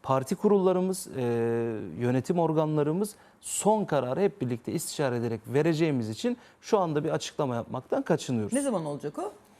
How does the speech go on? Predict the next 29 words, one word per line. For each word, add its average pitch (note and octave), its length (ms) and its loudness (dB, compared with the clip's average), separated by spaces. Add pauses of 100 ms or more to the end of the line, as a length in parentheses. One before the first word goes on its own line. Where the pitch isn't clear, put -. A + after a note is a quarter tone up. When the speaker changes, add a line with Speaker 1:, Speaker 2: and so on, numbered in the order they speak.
(200)
Speaker 1:
Yani A#3+ 240 4
şimdi A3+ 200 0
sa-, - 280 0
seçim A3 380 0
takvimi G3 480 0
belli. E3 380 2 (120)
Adaylar F3+ 560 2
netleşecek, F3+ 580 -2
biz A2 160 -6
bunları C#3+ 240 0
gözlemleyeceğiz. E3+ 680 0
İttifak D3+ 480 -2
süreçleri E3 600 0
var. E3 220 -2 (440)
Ee, A#2+ 220 0
Bağımsız C#3+ 280 2
Türkiye D3+ 260 -2
Partisi C#3+ 540 -2 (420)
bir D3 80 -2
ittifaka C#3 680 -2
dahil C3 300 2
olabilir, C#3 480 0
yeni A2+ 220 -2
bir B2 80 -6
ittifak C3 460 -6
kurabilir, C#3+ 380 -2
hiçbir B2 320 -8
ittifakta C3+ 540 -4
olmayabilir. D3+ 560 0